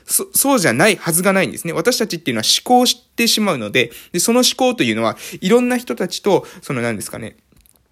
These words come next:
アバターという映画見たことありますかね？ああいう触手みたいなので、こう思考をで-、なんか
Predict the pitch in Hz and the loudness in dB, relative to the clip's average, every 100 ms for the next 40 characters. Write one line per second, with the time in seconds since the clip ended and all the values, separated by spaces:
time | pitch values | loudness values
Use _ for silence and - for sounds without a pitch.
0 | _ _ - 156 170 160 120 120 92 120 | _ _ 0 2 2 2 -2 -2 0 2
1 | 117 127 120 101 117 123 104 113 - 247 | 0 -2 -4 -4 -4 -6 -6 -4 -2 0
2 | 240 175 - 233 214 - 113 110 123 - | 0 -2 0 0 0 0 -2 -4 -2 -2
3 | - 233 233 214 214 165 156 156 - | 2 4 4 4 2 2 -2 -4 -4